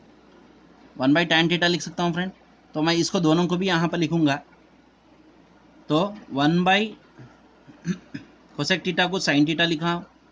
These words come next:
और minus का minus one by tan square whole square।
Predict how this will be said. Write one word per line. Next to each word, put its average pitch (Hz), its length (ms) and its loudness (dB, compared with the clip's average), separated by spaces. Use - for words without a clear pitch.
और 135 140 -2
minus 143 400 4
का 190 120 -2
minus 175 400 0
one 143 180 2
by 156 80 2
tan 156 220 2
square 165 320 -2
whole 139 180 0
square। 156 240 -2